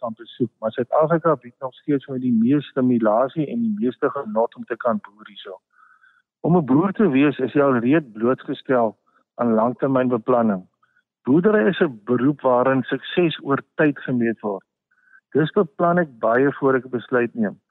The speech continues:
My houtwerkonderwyser op skool het altyd gesê, "Dink drie keer, nie twee keer en saag net een keer." Jy moenie jou tyd mors op iets wat jy nie kan verander nie. Dinge soos politiek, gaan dit reën, gaan dit nie reën nie,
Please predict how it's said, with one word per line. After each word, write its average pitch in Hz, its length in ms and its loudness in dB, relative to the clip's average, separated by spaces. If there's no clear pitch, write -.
My 117 160 0
houtwerkonderwyser 131 1000 2
op 123 100 -2
skool 143 300 0
het 139 120 0
altyd 135 280 0
gesê, 120 540 -8
"Dink 165 280 2
drie 147 200 0
keer, 180 420 0
nie 160 320 2
twee 156 280 2
keer 175 380 0
en 110 140 -8
saag 135 320 0
net 139 220 -2
een 120 200 0
keer." 104 280 -8
Jy 185 80 -4
moenie 220 220 4
jou 254 200 4
tyd 185 240 2
mors 139 320 0
op 147 140 -6
iets 151 180 -10
wat 143 140 -2
jy 147 100 -2
nie 117 140 -2
kan 139 200 0
verander 120 420 0
nie. 98 120 -8
Dinge 156 280 0
soos 185 160 -2
politiek, 156 560 0
gaan 156 180 0
dit 139 260 0
reën, 113 260 -2
gaan 143 260 -4
dit 147 120 -2
nie 139 180 -2
reën 117 240 -4
nie, 107 160 -10